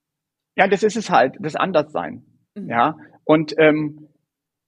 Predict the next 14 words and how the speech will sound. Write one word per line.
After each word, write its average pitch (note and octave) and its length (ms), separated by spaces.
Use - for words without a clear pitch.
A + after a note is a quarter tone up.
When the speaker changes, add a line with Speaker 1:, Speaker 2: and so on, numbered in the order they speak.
Speaker 1:
jetzt F#3 200
muss B3+ 160
man A#3+ 140
verstehen, A3+ 840
das F3 120
ist A3+ 140
immer G3+ 180
auch, F#3 260
das - 320
gilt G#3 160
für G#3+ 80
viele C4+ 260
Firmen, - 360
ja. B2+ 180